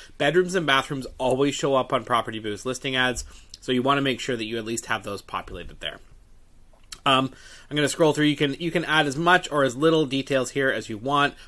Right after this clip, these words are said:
For the purposes of what I'm doing with Property Boost, I just want to have the number of bedrooms and bathrooms, uh, because they will show up on the ad. So I'm gonna click on next from here. And from here, I can actually upload photos. I'm gonna click on upload,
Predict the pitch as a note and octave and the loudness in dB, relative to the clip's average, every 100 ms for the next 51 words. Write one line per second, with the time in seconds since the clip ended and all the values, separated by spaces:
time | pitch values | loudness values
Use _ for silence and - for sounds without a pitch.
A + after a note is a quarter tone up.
0 | - C#3+ C3 E3 D#3+ D3+ C#3+ A#2+ B2+ A#2+ | -8 -4 -2 0 0 -2 -2 0 0 0
1 | A#2+ A#2+ B2 A#2 G#2+ - C3 B2+ B2 A#2+ | 0 -2 -4 -4 -6 0 0 0 -2 0
2 | B2 A#2 - - - B2 C#3+ C#3 A#2+ B2 | -2 -2 -10 -20 -6 2 2 2 -2 -2
3 | A#2+ A#2 - A#2 G#2+ A2 A2 A2 A2 A2 | -2 -2 -6 -4 -2 -2 0 0 0 -2
4 | - - - A2+ A#2 A2+ G#2 A#2 A2 A2 | -8 -20 -10 -6 -4 -4 -4 -4 -4 -4
5 | G#2 G2 G#2 G2+ - G2+ G2 G2 - - | -8 -6 -4 -4 -6 -10 -10 -12 -16 -16
6 | - G2 G2+ - G2+ G#2+ G#2 - G2+ G2 | -12 -10 -8 -6 -6 -6 -8 -8 -8 -8
7 | - F#2+ - E2+ - - - - - - | -12 -14 -10 -10 -10 -18 -20 -20 -20 -16
8 | - C#3+ D3 E3 D#3 C3+ C3 C3+ C3 - | -4 0 2 2 2 2 2 2 2 -2
9 | C#3+ A#2 D#3+ D#3 D3 - - - C#3+ F3+ | -8 -2 4 4 2 -4 -20 -10 -4 -2
10 | F3 C4 G#3 F3+ E3+ - E3+ C#3 - A#2+ | 0 2 4 4 2 2 -4 -4 -4 -4
11 | G#2+ - D3+ D#3+ F#3 D4 C#3+ C3+ B2 - | -4 0 4 4 4 2 -4 -4 -4 -4
12 | B2 A#2+ A2+ A2 G#2+ G#2+ A#2 A2+ C3 F3 | -6 -4 -6 -6 -8 -10 -6 -2 2 2
13 | C#4+ | 0